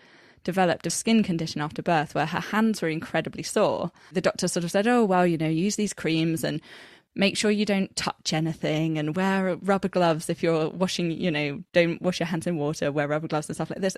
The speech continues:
She just felt so, <sighs> I don't know, like,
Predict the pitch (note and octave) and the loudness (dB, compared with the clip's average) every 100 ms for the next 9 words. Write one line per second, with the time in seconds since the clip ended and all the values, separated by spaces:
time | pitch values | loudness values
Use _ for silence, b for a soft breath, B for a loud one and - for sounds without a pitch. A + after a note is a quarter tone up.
0 | - - A3+ A3+ - F#3+ E3+ - - F#3 | -8 -2 2 2 2 0 0 -4 -2 2
1 | F#3 F3+ F3+ F3+ F3 F3 _ _ _ _ | 4 4 4 4 0 -4 _ _ _ _
2 | - - - - F#3 F#3 - F3+ D#3+ D#3+ | -12 -10 -10 -4 0 0 0 2 2 0
3 | - | -4